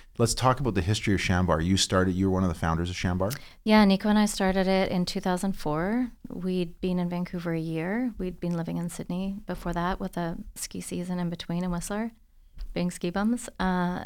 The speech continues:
Speaker 2: and we just, we saw this opportunity. There was all these amazing, beautiful, fine dining restaurants that were very conservative and quite elitist.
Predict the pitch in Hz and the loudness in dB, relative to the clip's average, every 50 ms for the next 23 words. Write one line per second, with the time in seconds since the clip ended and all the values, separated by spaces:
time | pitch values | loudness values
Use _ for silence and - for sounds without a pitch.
0 | - - - 190 190 196 196 190 208 196 - - - 185 202 202 - - 185 180 | -4 -2 2 2 4 4 2 2 2 2 2 2 2 0 -2 0 2 2 2 2
1 | 190 202 - 190 180 - 180 - - - 180 185 190 190 170 165 165 160 165 160 | 2 2 0 -2 -2 -2 -6 -6 -2 -2 0 0 0 0 0 0 -2 -2 -2 -2
2 | 165 156 165 170 170 165 165 - - - - - - - - - - 175 175 175 | -2 -2 0 0 0 -2 -4 -6 -12 -16 -16 -16 -16 -18 -20 -6 0 2 4 6
3 | 175 175 175 170 185 175 175 175 170 - - - - - - 190 - 202 214 214 | 6 4 4 4 2 2 2 0 -2 -4 -10 -14 -14 -12 -12 -8 -2 0 2 2
4 | 214 208 208 - 202 196 190 - - 180 175 175 170 170 156 156 165 165 170 175 | 2 0 0 0 0 0 0 0 0 2 2 2 2 2 2 2 2 0 0 0
5 | 170 175 180 185 - - - - 185 175 175 - - 196 190 190 - - - 107 | 0 0 -2 -4 -6 -8 -6 -4 -2 -2 -2 0 0 0 0 0 -2 -4 -4 -2
6 | 175 175 165 170 156 165 165 - - 170 165 - - 180 175 165 175 170 175 170 | -2 -2 -2 -2 -2 -2 -4 -4 -6 -6 -4 -2 -2 -2 -2 0 0 0 0 0
7 | 170 165 160 165 170 160 165 - - - - - 165 156 156 160 151 165 160 170 | 0 0 0 -2 -4 -4 -4 -6 -6 -8 -8 -4 -4 -2 -2 -2 -2 -2 -2 -2
8 | 170 170 165 170 170 - - - - | 0 0 0 0 -2 -4 -6 -8 -10